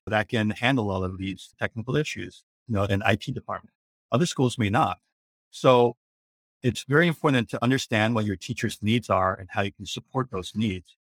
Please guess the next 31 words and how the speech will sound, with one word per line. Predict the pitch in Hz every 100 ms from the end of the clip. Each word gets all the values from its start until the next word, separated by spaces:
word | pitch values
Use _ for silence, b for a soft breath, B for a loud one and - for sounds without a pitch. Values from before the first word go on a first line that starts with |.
| _ _
Sit | -
down | 110 113
with | 117
your | 131
teachers | - 101 - 101 -
and | 107 104
get | - 127
a |
sense | 127 - 180 170
of | 117 107
how | 117 117
big | 120 120
of |
a | 120
problem | - 120 113 107
is | 110
this? | 92 - -
What's | 135 -
the | 123
scope | - - 101 - _ _ -
of | 95
the | 87
problem | - 92 92 90 _ _ -
and | 107 95 92
what | 104 110 - _ _
can | -
we | 107 98
do | 143 107 101 - _ _ _
to | - 113 107
address | 101 95 139 170
it? | 92